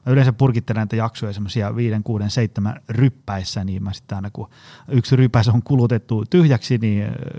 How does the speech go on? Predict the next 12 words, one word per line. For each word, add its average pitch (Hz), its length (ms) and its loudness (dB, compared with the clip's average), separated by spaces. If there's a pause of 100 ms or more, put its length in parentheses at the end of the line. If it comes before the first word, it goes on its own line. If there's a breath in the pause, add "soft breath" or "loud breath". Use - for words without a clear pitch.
kaivan 98 280 -4
sieltä 98 340 -10 (140)
taas - 340 -12
uusia 104 360 -8
tyyppejä. 170 520 -8 (800)
Jälleen 101 220 0
kerran 143 220 0
saadaan 131 280 0
vedet-, 127 280 -4
vetää 135 220 -2
yksi 139 200 0
tämmönen 113 260 2